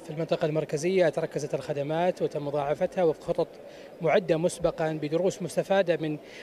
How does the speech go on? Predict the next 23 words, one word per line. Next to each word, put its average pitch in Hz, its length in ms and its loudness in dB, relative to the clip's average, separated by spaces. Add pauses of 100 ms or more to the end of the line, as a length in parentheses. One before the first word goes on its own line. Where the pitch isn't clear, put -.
(100)
مواسم 160 420 0
سابقة، 247 680 2
في 147 420 -2
م-، 151 380 -4
كون 160 160 2
مستشفى 151 480 -4
جاد 151 380 0
يغطي 147 380 -2
المنطقة 147 320 -4
الجنوبية، 160 640 -2
مستشفى 156 320 -8
الحرم 151 320 -4
كذلك 170 420 -2 (560)
بسعة 185 240 4
سريرية 175 400 2
تفوق - 260 0
تسعين 160 440 -2
سرير 190 540 2
بقوى 175 440 2
عاملة 170 480 2
على 143 260 -2
مدار 151 260 0
الساعة 190 540 2